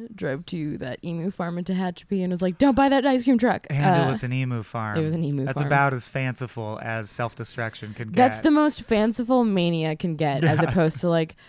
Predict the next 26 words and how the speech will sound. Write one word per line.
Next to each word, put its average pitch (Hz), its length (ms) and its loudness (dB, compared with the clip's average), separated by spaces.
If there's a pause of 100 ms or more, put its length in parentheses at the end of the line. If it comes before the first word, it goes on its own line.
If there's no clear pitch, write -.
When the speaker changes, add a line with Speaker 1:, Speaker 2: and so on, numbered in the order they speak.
(140)
Speaker 1:
"Oh 254 100 0
man, 262 300 4
I 202 40 4
just 202 200 0
blinked 226 300 2
and 185 80 2
I'm 175 80 0
five 208 220 2
thousand 190 260 2
dollars 180 280 2
in 170 80 0
debt. 190 280 0
What 277 140 6
happened?" 247 540 4
Speaker 2:
Sure, - 220 4
Speaker 1:
Uh, 165 260 8
Speaker 2:
right. 147 220 2 (340)
Oh, 156 320 -2
I 131 120 -4
can't 185 260 -4
imagine 135 560 -2 (580)
mania 180 560 0
and 147 160 -2
a 139 60 -4
gambling 123 580 -4
addiction 101 600 -12